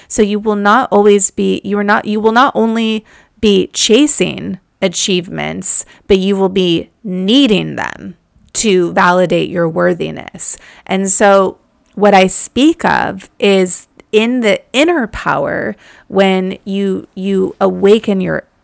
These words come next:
inner power, everything that you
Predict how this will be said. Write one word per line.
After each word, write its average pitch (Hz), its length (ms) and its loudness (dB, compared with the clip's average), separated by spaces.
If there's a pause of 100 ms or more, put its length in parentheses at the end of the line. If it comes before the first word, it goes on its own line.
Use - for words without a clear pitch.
(100)
inner 247 320 2
power, 160 640 -2 (760)
everything 294 520 2
that 214 160 4
you 190 360 2